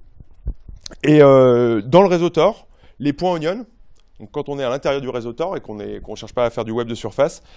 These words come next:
les, euh, les sites sont eux-mêmes protégés, euh, l'I P de leur, de leur, euh, du service est protégée elle aussi. Donc sur les, sur un point onion, il est, euh, a priori pas, euh, aisé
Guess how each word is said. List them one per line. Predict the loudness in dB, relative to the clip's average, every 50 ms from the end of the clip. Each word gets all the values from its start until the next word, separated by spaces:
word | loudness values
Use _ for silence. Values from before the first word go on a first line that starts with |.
| -20 -12 -8
les, | -6 -4 -2 0 2 2
euh, | 2 2 2 2 0
les | 0 -2 -2
sites | -4 -6 -10 -14 -12
sont | -10 -10 -10 -8 -6
eux-mêmes | -6 -4 -4 -4 -4 -6 -8 -12 -16 -20 -20 _ _ _
protégés, | -8 -8 -6 -4 -4 -4 -4 -4 -6 -8 -10 -16 _ -20 -20 -20 -16 _ -6
euh, | -4 -4 -2 -4
l'I | -4 -6 -4
P | -2 -2 -2 0
de | 0 0
leur, | 0 0 0 -2 -6
de | -6 -4 -4
leur, | -2 -2 -2 -2 -2
euh, | -2 -2 -2 -2 -2 -4 -6 -8
du | -12 -10
service | -6 -4 -4 -4 -4 -8 -12 -14 -12 -6
est | -4 -4 -4 -4 -8 -14 -20 -20 -20 -14
protégée | -8 -6 -6 -4 -4 -4 -6 -6 -4 -4
elle | -4 -4
aussi. | -4 -6 -10 -14 -20 -20 _ -16
Donc | -16 -8
sur | -4 -2 0
les, | 0 0 -2 -4
sur | -6 -4 -2 -2
un | -2
point | -2 -2 -2
onion, | -2 -2 -2 -4 -4 -6 -6 -10 -14 -18 -20 -20 -16 -10
il | -6 -4 0
est, | 2 4 4 4
euh, | 4 2 0 -2 -6 -6
a | -6 -6
priori | -4 -4 -4 -4 -4 -4 -4 -4
pas, | -2 0 0 2 2 2
euh, | 0 0 -2 -4 -6 -6 -2
aisé | -2 -2 0 0 -2 -2 -2 -4 -6